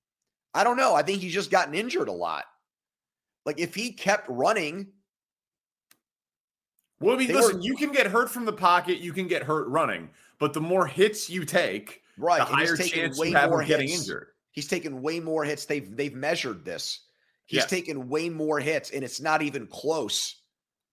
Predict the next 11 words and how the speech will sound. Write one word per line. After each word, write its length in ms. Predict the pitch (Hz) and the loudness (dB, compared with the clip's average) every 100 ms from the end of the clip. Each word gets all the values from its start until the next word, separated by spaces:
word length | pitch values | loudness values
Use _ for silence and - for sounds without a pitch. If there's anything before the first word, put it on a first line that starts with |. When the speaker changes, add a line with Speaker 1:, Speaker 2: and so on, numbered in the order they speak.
| - | -6
Speaker 1:
to 80 | 156 | -4
the 120 | 156 | -4
number 360 | 151 151 147 | -2 -4 -4
two 200 | 147 151 | -4 -4
quarterback 840 | 139 151 156 151 123 120 110 - - _ _ _ - | -2 0 2 2 0 0 -2 -8 -20 _ _ _ -8
since 260 | 165 151 | -6 -4
he 360 | 160 139 123 - _ - | -6 -6 -10 -14 _ -8
became 380 | 135 143 160 147 | -6 -4 -4 -4
a 40 | |
full-time 500 | - 147 143 131 123 | -2 -2 0 -4 -4
starter. 520 | - 139 135 80 62 | -2 0 0 -2 -8